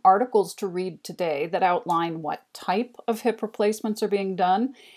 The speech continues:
and what kind of steps patients can take before and after a surgery to increase their chances of a good outcome.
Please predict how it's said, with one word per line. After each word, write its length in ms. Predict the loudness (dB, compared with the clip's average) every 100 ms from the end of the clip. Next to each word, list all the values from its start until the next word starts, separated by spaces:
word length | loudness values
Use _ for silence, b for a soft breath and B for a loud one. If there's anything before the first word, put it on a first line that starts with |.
| B
and 140 | -4 -2
what 160 | -2
kind 200 | -4 -6
of 80 | -4
steps 540 | -8 0 2 2 -2
patients 540 | -6 0 2 0 -4 -6
can 180 | -8 -8
take 500 | -2 2 2 2 -12
before 520 | -6 -2 0 0 -2
and 160 | -6 -4
after 400 | -2 -2 -2 -6
a 60 | -6
surgery 720 | -6 -8 -8 -8 -6 -6 -6 b b b
to 100 | -4
increase 420 | -2 -2 -2 -4 -4
their 140 | -6
chances 500 | -4 -4 -4 -4 -6
of 120 | -6
a 40 | -6
good 280 | -2 0
outcome. 640 | 0 0 -4 -8 -8 -8 -12